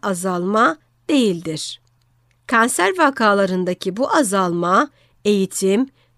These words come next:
doğru zamanlı teşhis ve gelişmiş tedavi tekniklerinden kaynaklanmaktadır. Gün geçtikçe daha fazla insan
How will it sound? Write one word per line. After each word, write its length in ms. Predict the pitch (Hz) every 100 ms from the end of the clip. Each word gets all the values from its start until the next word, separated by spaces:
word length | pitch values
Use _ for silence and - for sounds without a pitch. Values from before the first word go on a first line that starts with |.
| 208
doğru 280 | 220 247 269
zamanlı 540 | 240 220 202 190 185
teşhis 800 | - 190 175 - 180 226 - - _ _ _ 196
ve 60 |
gelişmiş 580 | 208 233 226 240 370 370
tedavi 500 | - 220 208 202 359
tekniklerinden 1120 | - 285 - 202 196 185 175 165 175 226 269 - _ _
kaynaklanmaktadır. 1600 | - 226 208 202 185 - 185 180 175 165 - 180 165 151 - - _ _ _ _ _ _
Gün 220 | - 226 220
geçtikçe 880 | 220 - - 339 - - 214 202 269 _ -
daha 240 | 262 359
fazla 420 | 370 262 208 202
insan 640 | 190 190 180 - 185 208 285